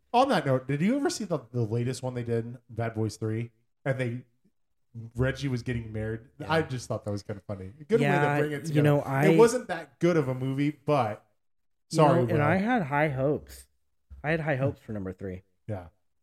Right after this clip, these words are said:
Speaker 1: I mean,
Speaker 2: One was good. Two was, in my opinion, through the roof.
Speaker 1: Yeah.
Speaker 2: And three took ten steps back.
Speaker 1: Yeah. It, wa-, it, well, it's hard. It's hard to step up what two did.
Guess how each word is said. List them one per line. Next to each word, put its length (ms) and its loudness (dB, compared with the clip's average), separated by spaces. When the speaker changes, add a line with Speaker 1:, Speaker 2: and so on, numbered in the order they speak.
Speaker 1:
I 100 2
mean, 280 -2
Speaker 2:
One 260 0
was 140 0
good. 320 -2
Two 200 2
was, 400 -2
in 160 0
my 160 -2
opinion, 420 -6
through 360 -2
the 80 -2
roof. 360 -4
Speaker 1:
Yeah. 280 -4
Speaker 2:
And 320 -4
three 560 -2
took 180 -6
ten 240 -6
steps 360 -12
back. 380 -12
Speaker 1:
Yeah. 400 -4
It, 60 -2
wa-, 200 2
it, 140 -6
well, 140 0
it's 120 -6
hard. 300 -4
It's 140 -8
hard 240 0
to 80 2
step 340 -4
up 320 -4
what 320 -2
two 340 2
did. 380 -6